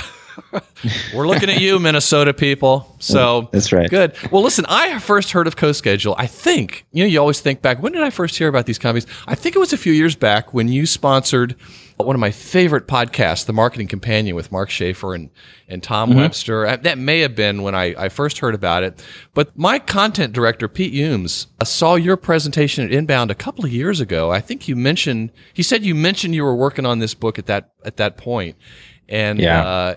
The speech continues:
Speaker 1: he, he's a listener to your podcast as well, and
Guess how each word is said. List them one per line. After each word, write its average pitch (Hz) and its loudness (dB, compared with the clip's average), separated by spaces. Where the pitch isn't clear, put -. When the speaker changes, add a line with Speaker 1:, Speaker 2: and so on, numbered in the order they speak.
Speaker 1:
he, 120 -6
he's 151 -2
a 117 0
listener 127 -4
to 101 -8
your 95 -8
podcast 180 0
as 107 -8
well, 143 2
and 101 -4